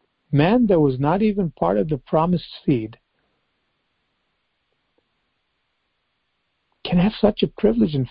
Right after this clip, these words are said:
favor, I am part of the promised seed through Christ. How can I get such favor from God,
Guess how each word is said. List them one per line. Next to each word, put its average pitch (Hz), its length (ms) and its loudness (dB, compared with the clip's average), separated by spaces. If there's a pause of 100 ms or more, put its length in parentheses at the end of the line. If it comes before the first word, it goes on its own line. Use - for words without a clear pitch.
favor, 175 480 -2 (2750)
I 175 180 2
am 185 440 2 (580)
part 170 260 0
of 143 80 -2
the 131 80 -4
promised 135 420 -4 (100)
seed 135 260 -2
through 131 160 -4
Christ. - 500 -8 (1800)
How 214 140 0
can 269 180 2
I 269 100 4
get 156 240 0
such - 360 -6
favor 131 280 0
from 117 240 -8
God, 120 360 -2